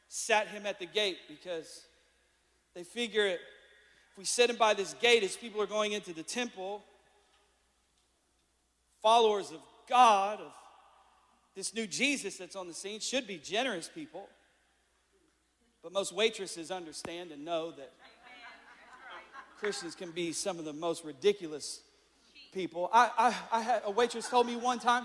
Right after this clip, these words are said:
she said, "Somebody put on my, on my, uh, on the receipt where they're supposed to write a tip, they gave me nine point nine percent of a tip because they weren't gonna give me more than they gave God."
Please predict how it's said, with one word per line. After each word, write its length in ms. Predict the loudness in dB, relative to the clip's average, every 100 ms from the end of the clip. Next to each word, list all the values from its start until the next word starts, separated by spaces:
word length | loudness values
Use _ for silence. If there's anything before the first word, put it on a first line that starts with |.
| -4
she 80 | -6
said, 300 | 0 0 -2 -12 -20 -20 -16
"Somebody 400 | -6 -2 0 0
put 280 | -2 -6 -6 -4
on 220 | -6 -6
my, 260 | -6 -6 -8 -16 -18 -18 -18 -18 -16 -2
on 240 | -2 0
my, 260 | -2 -4 -4 -6
uh, 220 | -8 -8 -12 _ -10
on 120 | -8
the 80 | -6
receipt 480 | -6 -8 -8 -10 -4
where 120 | -2
they're 120 | -2
supposed 240 | -4 -8 -8
to 60 |
write 180 | -6 -6
a 40 | -6
tip, 280 | -8 -10 -10 -20 _ _ _ _ _ -8
they 120 | -6
gave 240 | 0 0 -2
me 140 | -6
nine 480 | -2 0 0 -2 -4
point 360 | -6 -8 -6
nine 260 | -4 -2 -4
percent 440 | -10 -12 -12 -12 -14
of 80 | -16
a 40 |
tip 280 | -8 -6 -6
because 280 | -8 -10 -8
they 80 |
weren't 260 | -10 -12 -12
gonna 140 | -16
give 240 | -12 -12 -12
me 180 | -12 -12
more 240 | -12 -12
than 140 | -12
they 100 | -12
gave 300 | -10 -10 -10
God." 240 | -10 -10